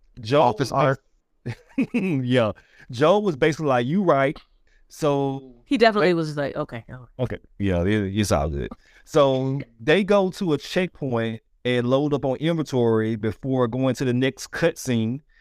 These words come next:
Speaker 1: And while he's looking for some shit, Ellie, you know, sees, she sees the, uh, Mortal Kombat game. Then she goes to the back room, opens up, finds a trap door, finds some tampons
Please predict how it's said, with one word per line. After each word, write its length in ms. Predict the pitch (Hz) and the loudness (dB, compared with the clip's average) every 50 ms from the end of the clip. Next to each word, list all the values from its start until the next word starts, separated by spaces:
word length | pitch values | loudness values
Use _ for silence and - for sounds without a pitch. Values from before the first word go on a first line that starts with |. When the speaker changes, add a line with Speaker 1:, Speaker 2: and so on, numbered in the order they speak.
| _ _ _ _ _ | _ _ _ _ _
Speaker 1:
And 580 | 123 120 120 123 120 120 120 117 117 117 117 120 - _ _ | -2 -2 0 0 0 0 0 0 -2 -2 -4 -6 -10 _ _
while 300 | - 120 131 131 131 127 | -4 0 2 2 2 2
he's 160 | 151 175 160 147 | 2 0 -2 -2
looking 260 | 170 170 - 170 156 | -2 -2 0 -2 -2
for 280 | - 160 160 156 156 147 | -2 0 0 2 0 0
some 160 | - 160 143 | 0 -2 -4
shit, 420 | - - - 165 151 147 151 151 - _ _ _ _ | -4 -2 -2 0 0 0 0 -2 -4 _ _ _ _
Ellie, 260 | 139 147 156 160 165 | 0 2 2 2 2
you 120 | 165 151 147 | 0 0 0
know, 120 | 147 143 | 0 0
sees, 300 | 139 - - 151 151 139 - | 0 0 -2 -2 -2 -2 -2
she 140 | - 170 | -4 -4
sees 400 | 160 - - 165 156 151 147 135 | -4 -2 0 0 0 0 0 -2
the, 140 | 135 135 135 | 0 0 2
uh, 280 | 131 131 127 123 123 120 | 2 2 2 2 2 0
Mortal 280 | 120 131 131 139 131 - | 0 -2 -2 -2 -2 -2
Kombat 400 | - 131 127 120 120 120 120 110 | 0 0 0 2 2 0 0 0
game. 500 | 120 120 120 120 120 120 120 120 117 113 - _ _ _ _ | 0 0 0 0 0 0 0 0 -2 -4 -6 _ _ _ _
Then 180 | - 127 127 127 | -4 -2 -2 0
she 140 | - 135 127 | -2 -2 0
goes 260 | 131 127 127 127 120 | 2 2 2 0 -2
to 60 | 127 | -4
the 80 | 117 110 | -4 0
back 260 | 104 123 123 123 - | 2 2 2 2 0
room, 540 | 120 120 120 120 117 117 117 113 110 113 113 - _ _ _ _ _ _ _ - | -2 -2 0 0 0 -2 -2 -2 -4 -4 -8 -10 _ _ _ _ _ _ _ -6
opens 340 | 123 127 113 143 143 123 127 | -4 -4 -2 -2 -2 0 0
up, 160 | 135 101 - | 0 0 0
finds 340 | - 135 131 131 131 120 120 | 2 2 4 4 2 2 0
a 40 | 110 | -2
trap 320 | - - 143 143 131 120 | -2 0 0 0 0 0
door, 360 | 117 131 131 127 123 127 127 117 | -2 -2 0 2 2 2 2 2
finds 280 | - 135 127 127 127 - | 2 2 2 2 0 0
some 120 | 131 120 | -2 -6
tampons 840 | - - 151 139 139 - - 127 113 110 110 107 107 113 117 - | -4 -2 -2 -2 -2 -2 -2 -2 -2 -2 -2 -4 -4 -6 -8 -12